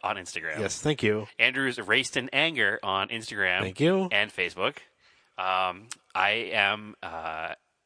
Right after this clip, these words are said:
Speaker 1: at Vintage Imports N E on Instagram, Vintage Imports of New England on Facebook, and obviously my personal one that will wake Andrew right back up as he laughs at the name of it again on Instagram is T S I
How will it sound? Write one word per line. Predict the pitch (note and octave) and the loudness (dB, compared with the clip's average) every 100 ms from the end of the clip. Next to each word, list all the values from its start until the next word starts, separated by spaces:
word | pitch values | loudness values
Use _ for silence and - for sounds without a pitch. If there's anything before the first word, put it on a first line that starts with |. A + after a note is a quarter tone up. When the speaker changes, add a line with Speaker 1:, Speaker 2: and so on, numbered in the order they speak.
| - | -6
Speaker 1:
at | F2 F#2 F#2+ | -4 -4 -8
Vintage | F2 E2+ A2 - A2+ - | -10 -8 -6 -6 -6 -4
Imports | A2+ A2 - G#2+ A2+ - - - _ - | -2 -2 -2 -2 -2 -4 -12 -12 _ -2
N | G2 G2 G2 | 0 0 -8
E | A#2 D3+ G3+ - - | -8 -8 -8 -12 -8
on | F#2+ F2+ E2 D#2+ E2 - _ _ _ _ _ _ | -2 0 0 -4 -10 -20 _ _ _ _ _ _
Instagram, | A#2 - E3+ F#3+ G#3 - - | -6 -4 -2 -2 -4 -10 -8
Vintage | - G#2 G2 | -6 -6 -4
Imports | G2+ G2+ G2+ - | -4 -2 -6 -6
of | F2 | -10
New | E2+ F#2 | -8 -8
England | G#2 C3 C3+ D3+ - | -8 -8 -10 -12 -12
on | E2+ E2 D#2+ D#2+ D#2+ D#2 - | -8 -6 -6 -8 -12 -14 -8
Facebook, | B2 - D#3 - - | -8 -4 -8 -8 -4
and | G2 F#2+ F#2+ | 0 0 -2
obviously | E2 E2+ E2+ F2 F2 E2+ - - - - _ | -4 -4 -4 -6 -6 -6 -10 -20 -20 -20 _
my | E2+ E2 E2 - | -8 -6 -6 -4
personal | G2 F2+ F#2 | -4 -4 -6
one | F2 F2+ | -6 -6
that | F2 | -6
will | - D#2+ | -8 -6
wake | E2+ - | -8 -8
Andrew | E2+ D#2 E2+ | -12 -8 -6
right | F2 | -4
back | E2 F#2 | -6 -4
up | F2+ E2+ | -8 -8
as | |
he | E2 | -12
laughs | E2+ F2 F2 | -4 -2 -4
at | E2 | -10
the | D#2+ | -10
name | F2+ | -10
of | E2 | -8
it | E2 | -8
again | E2 E2+ | -4 -4
on | D#2+ | -6
Instagram | F2 - E2 E2 E2 | -12 -12 -10 -10 -10
is | E2 D#2+ | -12 -12
T | - A2+ F2+ | -12 -6 -4
S | E2+ E2+ | -4 -6
I | D#2+ D#2+ | -8 -8